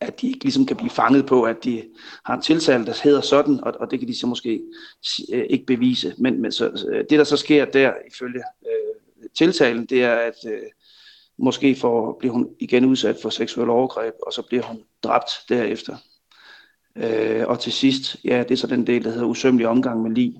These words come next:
øh, og det er så der, man, øh, øh, ja, det, det er jo næsten ikke, øh, til at holde ud og læse om, men som det er beskrevet, så, øh,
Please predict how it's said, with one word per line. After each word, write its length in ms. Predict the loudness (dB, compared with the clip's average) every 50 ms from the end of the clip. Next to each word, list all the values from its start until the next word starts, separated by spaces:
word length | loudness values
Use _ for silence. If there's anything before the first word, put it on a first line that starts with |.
| -18 -14 -8 -4
øh, 100 | -2 0
og 140 | 0 0 2
det 100 | 2 2
er 40 | 2
så 120 | 2 2
der, 220 | 2 4 4 4 4
man, 320 | 2 -2 -6 -8 -8 -8
øh, 260 | -8 -8 -8 -8 -10 -12 -16 _ _ _ _ _ -20 -20 -20 -20 -20 -20 _ _ _ _ _ _ _ _ _ _ _ -10 -8
øh, 300 | -4 -4 -4 -4 -4 -6 -10 -12 -10 -4
ja, 200 | -2 -2 -2 -2 -4 -6 -2
det, 140 | -2 0 2
det 60 | 2
er 40 | 2
jo 60 | 4
næsten 260 | 4 2 0 -2 -6
ikke, 200 | -8 -8 -6 -6
øh, 320 | -4 -4 -2 -4 -4 -6 -6
til 140 | -4 -2 -2
at 60 | -2
holde 180 | 0 0 -2
ud 80 | 0 0
og 120 | 0 0
læse 220 | 0 -2 -2 -2 -4
om, 140 | -6 -6 -8 -8 -12 -12 -12 _ _ -12 -8
men 280 | -4 -4 -4 -4 -6 -10 _ _ _ _ _ _ _ _ _ _ _ _ _ _ _ _ _ _ _ _ -10
som 200 | -2 0 2 2
det 80 | 2
er 40 | 2
beskrevet, 480 | 0 -2 0 4 4 6 6 4 2 -2
så, 320 | 0 2 4 4 2 2 -2 -6 -6
øh, 800 | -6 -4 -2 -2 -2 -2 -2 0 -2 -2 -2 -4 -4 -4 -6 -6